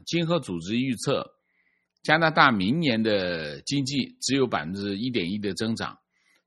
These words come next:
在三十八个高收入国家当中排名第三十啊。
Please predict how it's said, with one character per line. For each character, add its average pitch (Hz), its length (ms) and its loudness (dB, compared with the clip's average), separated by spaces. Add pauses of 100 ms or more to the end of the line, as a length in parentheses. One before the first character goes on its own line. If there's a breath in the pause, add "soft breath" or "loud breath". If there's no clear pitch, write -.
在 127 360 4
三 156 340 2
十 135 100 -6
八 147 240 6
个 127 180 0
高 123 260 2
收 131 220 0
入 127 180 -2
国 92 220 -2
家 107 200 0
当 104 220 -2
中 101 240 -6
排 90 220 -6
名 98 260 -4
第 101 180 -6
三 117 320 2
十 - 360 -10
啊。 - 220 -20